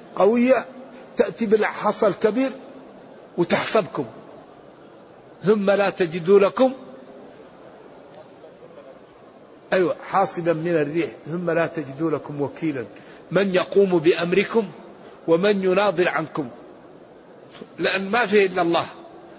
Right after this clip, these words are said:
لا يقدر إلا الله. ولذلك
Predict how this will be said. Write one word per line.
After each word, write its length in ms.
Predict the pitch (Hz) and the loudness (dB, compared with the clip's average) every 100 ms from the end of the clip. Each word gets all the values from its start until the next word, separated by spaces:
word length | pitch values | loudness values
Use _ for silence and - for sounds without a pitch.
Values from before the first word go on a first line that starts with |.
| - | -4
لا 140 | 196 233 | 0 2
يقدر 360 | 226 190 180 | 0 0 0
إلا 280 | 196 180 185 | 0 0 2
الله. 240 | 170 151 117 - - - - - - - - - - - - - - - | 2 2 -2 -12 -20 -20 -20 -20 -20 -20 -20 -20 -20 -20 -20 -20 -20 -4
ولذلك 640 | 151 175 208 220 190 185 | -2 2 2 2 2 0